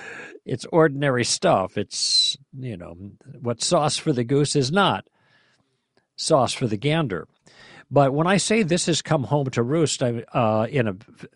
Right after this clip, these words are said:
in a vigorous way now, um, I, I, I don't think people quite realize how thoroughgoing this is.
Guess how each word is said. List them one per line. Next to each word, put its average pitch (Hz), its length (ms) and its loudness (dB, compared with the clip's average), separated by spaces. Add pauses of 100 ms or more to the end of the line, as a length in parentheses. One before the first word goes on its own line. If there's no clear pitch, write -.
(180)
in 139 220 -8
a 117 60 -4
vigorous 117 720 0
way 117 240 0
now, 110 640 0 (800)
um, 120 560 4 (120)
I, 139 300 2
I, 131 240 0 (120)
I 135 100 4
don't 170 280 0
think - 220 -2
people 147 300 0
quite 139 440 -2
realize 131 480 2
how 127 140 0
thoroughgoing 131 800 0
this 95 260 -2
is. 78 400 -6